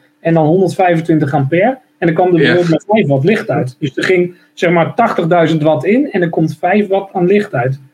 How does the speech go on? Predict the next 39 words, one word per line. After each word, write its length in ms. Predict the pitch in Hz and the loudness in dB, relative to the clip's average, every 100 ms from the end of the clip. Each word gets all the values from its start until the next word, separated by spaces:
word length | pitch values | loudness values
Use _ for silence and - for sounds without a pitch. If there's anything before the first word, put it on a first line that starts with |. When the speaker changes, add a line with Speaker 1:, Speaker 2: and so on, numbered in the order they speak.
| _ | _
Speaker 1:
Dus 180 | 160 - | -2 0
de, 240 | 170 165 - _ _ _ | 0 -2 -6 _ _ _
de 160 | - 175 | -4 -2
efficiëntie 840 | - 180 185 - 208 233 - 190 220 | -2 0 0 2 2 2 0 0 0
was 200 | - 170 | 0 0
heel 140 | 156 165 | 2 2
laag. 360 | 190 196 135 - | 2 2 0 -2
Speaker 2:
Heel 140 | - | -2
laag. 220 | 233 226 220 | 0 -2 -2
Speaker 1:
Hè, 100 | 196 | -2
dat 100 | 165 | -2
is, 120 | - _ | -6 _
dat 140 | 165 165 | -4 -4
is 80 | - | -2
bij 180 | 160 160 | 0 0
een 60 | |
gaslaser 560 | 135 208 - 156 139 165 | 0 0 0 0 2 0
vaak 240 | 170 165 | 0 0
onder 260 | 208 185 160 | 0 2 2
een 120 | 156 | 0
promiel. 540 | 147 160 170 196 131 127 - - | 0 2 2 2 0 -4 -12 -12
Dus 120 | 135 | -6
er 80 | 156 | -2
komt 160 | 175 170 | 0 2
maar 140 | 165 | 2
een 120 | 151 | 0
duizendste 680 | 139 185 208 190 - 151 147 - _ _ | 2 2 2 0 -2 -6 -6 -12 _ _
licht 380 | - 139 208 - | -2 2 2 0
uit 380 | - 240 285 - _ _ | -2 0 -2 -6 _ _
van 200 | _ 175 | _ -2
het 140 | 160 151 | -2 -4
vermogen, 520 | - 160 180 220 165 | -2 2 2 0 -2
het 80 | - | -4
elektrisch 440 | 160 185 180 175 | -2 -2 -2 -4
vermogen 360 | 175 175 196 196 | 0 0 0 0
wat 120 | 180 | -2
je 60 | 190 | 0
erin 220 | 170 208 | 0 0
steekt. 460 | 208 135 120 127 | 0 -2 -4 -6